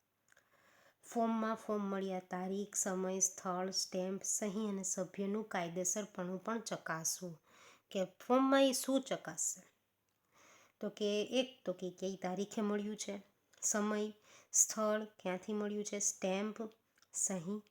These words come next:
અને સભ્ય જે છે, જેના વતી પ્રોક્સી નિમણૂક થાય છે, એ સભ્ય કાયદેસર રીતે છે કે નહીં, આપણે ત્યાં એ ચકાસવું. પ્રોક્સીની નિમણૂકની યાદી તૈયાર કરવી, કારણ કે સભા બોલાતી હોય તેમાં એક જ પ્રોક્સી જાય એવું જરૂરી તો છે નહીં,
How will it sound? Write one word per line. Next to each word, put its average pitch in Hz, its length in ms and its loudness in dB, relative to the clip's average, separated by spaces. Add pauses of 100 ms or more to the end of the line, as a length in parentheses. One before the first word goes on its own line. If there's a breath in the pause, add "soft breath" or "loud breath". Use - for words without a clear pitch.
(200)
અને 175 140 -6
સભ્ય 196 520 0
જે 196 200 -2
છે, 208 260 -2 (160)
જેના 214 280 0
વતી 185 280 0
પ્રોક્સી 202 420 -2
નિમણૂક 180 440 -2
થાય 202 220 -2
છે, 175 160 -4 (600 loud breath)
એ 208 40 -2
સભ્ય 196 440 -2
કાયદેસર 214 520 0
રીતે 190 300 -6
છે 254 200 -4
કે 254 180 -6
નહીં, 170 300 -6
આપણે 170 240 -8
ત્યાં 233 320 -8
એ 190 80 -4
ચકાસવું. - 600 -10 (1300 loud breath)
પ્રોક્સીની 339 560 8
નિમણૂકની 262 840 6
યાદી 196 340 2
તૈયાર 185 380 -2
કરવી, 180 280 -4
કારણ 247 400 2
કે 262 340 2
સભા 220 360 2
બોલાતી 226 480 0
હોય 196 100 0
તેમાં 202 240 -2
એક 190 180 -4
જ 220 140 -6
પ્રોક્સી - 360 -8
જાય 220 160 -2
એવું 220 140 -2
જરૂરી 208 360 -2
તો 214 120 -2
છે 208 160 -4
નહીં, 196 240 -6